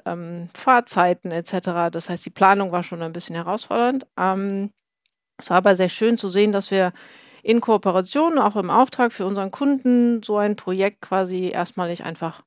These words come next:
ja, umgesetzt haben. Ziel war in einer gewissen Zeitspanne, die circa achthundert Kilometer, die es zu überbrücken gab,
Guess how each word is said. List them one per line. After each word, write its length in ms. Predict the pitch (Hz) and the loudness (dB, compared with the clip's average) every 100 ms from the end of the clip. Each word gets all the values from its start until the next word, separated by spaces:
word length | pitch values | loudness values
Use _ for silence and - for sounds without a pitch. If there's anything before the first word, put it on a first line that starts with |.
| _ | _
ja, 120 | 254 | 4
umgesetzt 480 | 262 214 - - - | 6 2 -2 -8 -10
haben. 240 | - - _ _ _ - | -12 -12 _ _ _ -10
Ziel 520 | - 240 302 349 415 - _ | -2 4 6 6 4 0 _
war 580 | 208 202 202 247 302 - - | 0 4 6 4 2 -2 0
in 180 | 214 | 0
einer 300 | 202 190 190 | 2 0 0
gewissen 400 | 190 196 220 202 | -4 -6 -6 -6
Zeitspanne, 840 | 180 196 202 226 - - 233 277 294 | -6 0 0 -2 -6 0 2 2 0
die 320 | 233 226 226 | -4 -4 -4
circa 360 | - 233 233 220 | -4 -2 0 2
achthundert 580 | - 220 - 214 220 202 | 2 0 -4 -2 -2 -2
Kilometer, 480 | 196 202 294 269 233 | -4 0 2 2 0
die 100 | 220 | -2
es 140 | 208 | -6
zu 100 | 226 | -4
überbrücken 480 | 208 208 214 - 208 | 0 0 0 -4 0
gab, 240 | 208 214 | 2 2